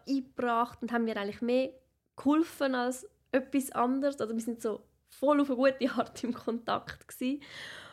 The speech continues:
Und gleichzeitig weiss ich auch, dass es für sie mega, ihnen mega gut da hat, das Wochenende da zu verbringen. Und so ist das, glaub ich, mit allen so ein bisschen gewesen. Oder jemand anderes ist vorbeigekommen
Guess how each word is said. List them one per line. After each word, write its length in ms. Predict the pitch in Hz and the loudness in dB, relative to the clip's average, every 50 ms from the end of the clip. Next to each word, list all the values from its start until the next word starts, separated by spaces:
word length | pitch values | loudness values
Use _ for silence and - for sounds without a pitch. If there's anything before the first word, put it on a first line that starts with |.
| - - _ _ _ _ _ - | -20 -20 _ _ _ _ _ 2
Und 440 | - 233 240 233 226 226 220 - - _ _ - | 4 6 6 6 6 4 0 -4 -14 _ _ 0
gleichzeitig 520 | - 269 269 262 - 285 254 254 247 247 233 | 2 2 2 2 0 -4 -2 -2 -4 -2 0
weiss 240 | 233 233 247 254 | 2 2 2 2
ich 140 | 269 254 - | 0 0 0
auch, 80 | 240 233 | 0 0
dass 160 | 233 233 - | 0 -2 -4
es 240 | 240 226 - - - _ _ _ _ _ _ _ _ _ | -6 -8 -8 -12 -16 _ _ _ _ _ _ _ _ _
für 180 | - - 269 262 | -4 2 2 4
sie 300 | 254 - 311 330 339 349 | 4 6 6 6 8 8
mega, 460 | 320 277 269 277 - 269 - - - - - | 6 4 2 4 2 0 0 0 -2 -10 -2
ihnen 280 | - 277 294 330 311 277 | 4 6 6 8 8 6
mega 240 | 269 277 269 277 269 | 4 2 2 0 -2
gut 280 | 277 - 269 269 269 262 - | 0 0 0 0 0 0 -2
da 180 | 269 269 262 | -2 -2 -2
hat, 160 | 262 254 254 - | -2 -4 -2 -2
das 140 | 254 254 - | -4 -4 -2
Wochenende 560 | 262 254 - - - 131 - - 247 247 247 - | -6 -6 -4 -4 -2 0 0 0 0 -2 -2 0
da 260 | 226 226 226 240 247 | 0 2 2 2 0
zu 140 | - - - | -2 -8 -4
verbringen. 720 | - 262 254 254 - 247 254 262 269 269 277 262 269 277 269 - - - - - - - _ | -2 -2 -2 0 2 2 4 4 4 2 2 0 -2 -2 -6 -10 -20 -20 -20 -20 -20 -20 _
Und 400 | - - 226 220 214 - - - | -4 -2 -2 -2 -2 -6 -10 -6
so 140 | - 277 277 | 2 4 4
ist 120 | 285 285 | 4 4
das, 120 | 285 269 - | 0 -2 -2
glaub 120 | 247 220 | -2 0
ich, 120 | 233 240 | 0 -2
mit 80 | 240 - | -2 0
allen 320 | - 226 269 311 311 311 302 | 2 2 2 2 2 0 -2
so 140 | - - 277 | -2 -4 -4
ein 80 | - | -2
bisschen 200 | - 262 262 254 | -2 -4 -4 -4
gewesen. 380 | - - - 262 254 220 208 202 | -6 -8 -2 0 0 0 0 -2
Oder 100 | 214 208 | -2 -4
jemand 260 | 214 208 - 220 - | -4 -4 -4 -6 -2
anderes 320 | - 226 240 240 254 247 - | 0 0 0 0 -4 -4 -4
ist 160 | 247 247 - | -6 -6 -6
vorbeigekommen 560 | - 233 226 240 247 247 247 - 254 240 233 | -10 -10 -4 0 0 0 0 0 0 -2 -2